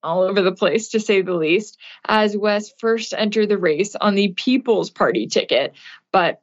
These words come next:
that party's lack of ballot access soon compelled him to run for the Green Party's nomination instead.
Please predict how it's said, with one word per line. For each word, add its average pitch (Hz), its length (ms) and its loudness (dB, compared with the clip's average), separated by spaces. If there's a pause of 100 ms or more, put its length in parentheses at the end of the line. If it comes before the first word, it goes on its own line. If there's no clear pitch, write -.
(120)
that 220 260 0
party's 185 380 0
lack - 320 -4
of 185 140 -2
ballot 196 440 0
access 190 580 -2
soon 208 280 0
compelled 196 460 0
him 180 180 2
to 190 100 0
run 180 300 2
for 185 100 0
the 180 100 0
Green 233 360 0
Party's 196 420 0
nomination 160 560 -2
instead. 226 580 0